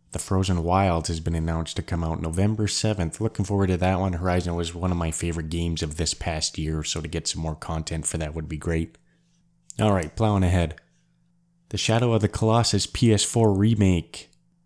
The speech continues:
release date has been announced as February sixth,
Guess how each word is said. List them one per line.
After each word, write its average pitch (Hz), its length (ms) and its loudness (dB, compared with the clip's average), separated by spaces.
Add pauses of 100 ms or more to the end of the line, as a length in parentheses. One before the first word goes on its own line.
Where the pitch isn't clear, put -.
release 107 320 4
date 95 220 6
has 92 120 4
been 101 140 4
announced 95 380 4
as 80 80 -4
February 131 560 4
sixth, - 680 2